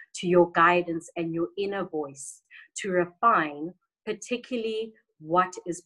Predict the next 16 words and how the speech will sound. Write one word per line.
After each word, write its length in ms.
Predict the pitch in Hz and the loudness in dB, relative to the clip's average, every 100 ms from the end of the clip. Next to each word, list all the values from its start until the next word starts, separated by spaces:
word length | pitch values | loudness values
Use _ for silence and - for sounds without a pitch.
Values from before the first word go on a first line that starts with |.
| - | -8
perfect 500 | 180 175 170 165 _ - _ - | -4 -4 -6 -12 _ -20 _ -8
for 140 | 156 151 | -8 -4
you, 220 | 151 131 _ _ - | -6 -6 _ _ -2
right? 240 | 151 123 _ - - - - | -2 -2 _ -20 -20 -18 -14
So 380 | - 220 202 202 | -2 4 4 6
I 220 | 214 240 254 | 4 4 2
will, 380 | 233 220 202 _ _ 233 | -2 -4 -6 _ _ -6
in 220 | 247 220 | -4 -6
this 380 | 190 - - - - - _ _ _ - | -8 -12 -20 -20 -20 -20 _ _ _ -8
conversation, 1080 | 220 202 180 175 196 190 185 160 147 170 190 - - - - | -8 -8 -10 -10 -6 -6 -6 -12 -12 -14 -16 -20 -20 -16 -2
um, 220 | 185 180 | 0 0
share 420 | - - 247 240 | -6 0 2 2
with 280 | 233 226 - | 0 -2 -6
you 160 | 190 190 | -14 -10
things 380 | 196 190 190 185 | -8 -8 -10 -8
that 260 | 160 147 | -6 -6